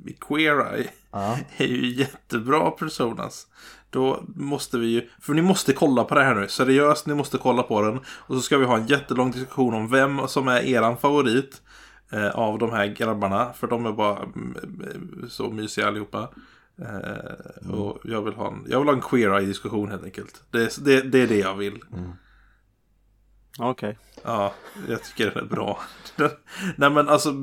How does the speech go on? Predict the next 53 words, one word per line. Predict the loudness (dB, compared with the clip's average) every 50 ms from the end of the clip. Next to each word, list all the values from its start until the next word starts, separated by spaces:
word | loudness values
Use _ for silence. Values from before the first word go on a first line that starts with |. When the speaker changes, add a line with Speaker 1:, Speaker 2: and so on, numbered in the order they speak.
| -6 0
Speaker 1:
jag | 2 2 4
menar, | 4 4 6 6
jag | 6 6 4
har, | 4 2 2
jag | 4 4
har | 4 2
kompisar | 0 -2 -2 -2 -2 -4 -4
som | -4 -2
sitter | -2 -2 -2 -2 -2
och | -2
typ | -2 -4
grinar | -4 0 0 0 2 2 0 0 0 0 0
i | 0
varenda | 0 0 -2 -2 -2 -2 -2
avsnitt | 0 0 -2 -2 -4 -6 -8 -8 -6 -4
för | -6
att | -6
det | -6
är |
så | -6 -6 -6
himla | -6 -6
fint | -6 -4 -4 -2 -2 -4 -4 -8 -6
och | -6
det | -6
är | -6
så, | -6 -8
ja, | -8 -8 -6 -6 -6 -8 -10 -14 -14
mm. | -14 -14 -14 -6
Det | 0 4 4
är | 4
en | 4
riktig | 2 0 -2 -2 -2 -2 0
feelgood-serie. | 2 2 2 4 2 0 -2 -4 -2 -4 -4 -2 -2 -4 -4 -6 -10 -16 -12 0
Vill | 2 4 4
du | 6 4
må | 6 4 4 2
bra, | 4 2 4 6 8 6 6 6 4 4 2 2 -4
titta | -8 -8 -8 -2 _ -2 0
på | 0 -4
Queer | -6 -2 -2 0 0 2 2 2
Eye | 2 2
för | -2 -8 -10 -10 _ -6 -4
tusan. | -4 -4 -4 -8 -6 -2 -2 0 -2 -2 -6 _ -20 -20 -20 -20 -20 -20 -20 -20 _ _ _ _ _ _ _ _ _ _ _ _ _ _ _ _ _ _ _ -12
Speaker 2:
Mm. | -8 -8 -8 -8 -10 -14 -20 _ _ _ _ _ _ 2
Speaker 3:
Ja. | 2 2 2 -2 _ _ _ _ _ _ _ _ _ _ _ _ _ _ _ _ _ _ _
Ja. | -2 0 0 0 0
Speaker 2:
Sen | 2 2 4
är | 4 4
det | 4 4
ju | 2 2
synd | 2 2 4 4 4 2 2
att, | 0 -2 -2 -6 -12 -8 -4
eh, | -4 -2 -2 -2 -4